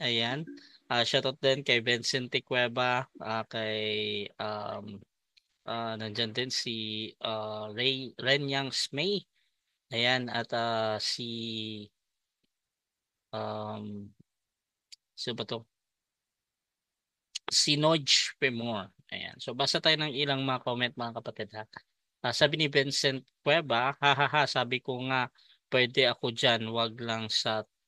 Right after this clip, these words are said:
talunan." Shoutout din kay Ren Yang Smay, "Paktay ka, E O, ha, ha, ha."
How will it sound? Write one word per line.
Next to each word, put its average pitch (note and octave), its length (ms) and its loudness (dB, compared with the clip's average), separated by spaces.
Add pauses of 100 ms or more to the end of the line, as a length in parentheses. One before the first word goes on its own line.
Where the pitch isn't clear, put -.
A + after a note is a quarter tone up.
(200)
talunan." A2 560 -2 (880)
Shoutout B2 320 -4
din C3 160 -2
kay A#2+ 140 0
Ren B2 240 2
Yang B2 320 -2
Smay, D#3+ 500 2
"Paktay B2 720 0
ka, C#3+ 300 0
E G#2+ 240 -8
O, A#2+ 240 -6
ha, A2+ 160 -4
ha, G#2+ 180 -4
ha." A2 200 -6